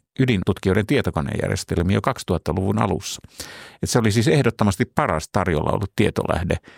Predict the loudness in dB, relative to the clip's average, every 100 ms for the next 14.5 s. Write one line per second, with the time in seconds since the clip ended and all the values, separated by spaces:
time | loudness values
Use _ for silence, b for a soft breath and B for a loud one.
0 | B B 0 2 0 0 2 2 0 -2
1 | -2 -2 -2 -4 0 0 0 0 -2 -2
2 | -2 0 0 0 -2 -4 -4 -8 -12 -18
3 | _ B B B B B B 0 0 -4
4 | _ _ 0 2 2 0 -2 -6 -14 -20
5 | -20 _ -2 2 2 4 2 2 0 0
6 | 2 2 2 0 -4 -2 -2 0 0 0
7 | 0 0 -2 0 -2 -4 B B B 0
8 | 0 0 0 2 2 2 0 -6 -6 0
9 | 0 0 0 0 0 0 0 -2 -4 _
10 | _ -2 -2 -2 0 0 -4 -18 _ _
11 | -8 0 2 4 4 2 0 0 0 0
12 | -2 -2 -4 B B B 0 0 -2 -2
13 | 0 0 0 2 2 2 0 0 0 0
14 | 0 -2 0 0 0